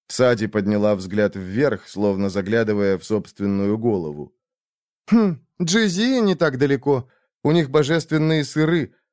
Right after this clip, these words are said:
А как насчет Рупата? Я наслышана об их блинчиках с улитками». «Блинчики с улитками?» Я почти ощутил их вкус. «Звучит не очень-то аппетитно.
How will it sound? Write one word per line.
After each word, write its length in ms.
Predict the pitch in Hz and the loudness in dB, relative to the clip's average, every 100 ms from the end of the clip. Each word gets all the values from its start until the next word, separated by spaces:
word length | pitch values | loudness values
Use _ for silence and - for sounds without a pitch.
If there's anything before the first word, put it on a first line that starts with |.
| - | -4
А 140 | 127 | -2
как 180 | 160 156 | 0 2
насчет 340 | 175 175 196 | 2 2 2
Рупата? 520 | 220 214 233 190 90 - _ _ | 2 0 0 0 -4 -18 _ _
Я 220 | 104 117 143 | 0 2 2
наслышана 600 | 147 - 160 165 165 165 | 0 0 0 0 0 2
об 100 | 175 | 2
их 140 | 139 | 0
блинчиках 520 | 123 156 196 208 208 | 0 0 0 0 -4
с 100 | - | 0
улитками». 540 | 202 151 117 117 101 87 _ _ _ _ _ - | 0 0 -2 -4 -4 -6 _ _ _ _ _ -12
«Блинчики 720 | 80 101 143 160 147 139 143 | -4 0 2 2 0 -2 -2
с 100 | - | 0
улитками?» 640 | 147 151 180 - 123 90 - _ _ _ - | 0 0 -2 -2 -4 -4 -10 _ _ _ -6
Я 260 | 82 120 127 | 0 2 2
почти 360 | 131 - 131 | 0 -2 0
ощутил 560 | 131 120 123 101 110 104 | 2 2 -2 -2 -2 -2
их 140 | 101 | -4
вкус. 440 | - - 82 - _ _ _ _ _ - | -10 -10 -10 -10 _ _ _ _ _ -10
«Звучит 560 | 90 117 160 196 214 | -4 0 0 0 0
не 120 | 202 196 | 2 2
очень-то 480 | 196 175 170 165 | 2 2 0 2
аппетитно. 640 | 139 127 104 101 - 80 | 2 0 -4 -6 -6 -8